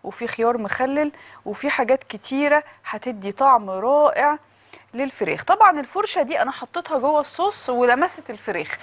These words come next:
ما ينفعش ترجع للصوص تاني، يا اما الصوص هيبقى يعني مليان بكتيريا من الفراخ، لازم استخدم معلقة.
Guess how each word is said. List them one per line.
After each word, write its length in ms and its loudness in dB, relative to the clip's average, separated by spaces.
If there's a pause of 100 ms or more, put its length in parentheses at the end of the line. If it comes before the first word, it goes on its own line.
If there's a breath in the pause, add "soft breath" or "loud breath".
(320 loud breath)
ما 100 0
ينفعش 440 2
ترجع 380 2
للصوص 420 -6
تاني، 360 -6
يا 180 2
اما 260 -2 (420 loud breath)
الصوص 540 -4
هيبقى 600 2 (1300)
يعني 400 -4 (200)
مليان 460 -2
بكتيريا 560 -2
من 120 -2
الفراخ، 600 -6
لازم 280 -2
استخدم 520 -4
معلقة. 340 2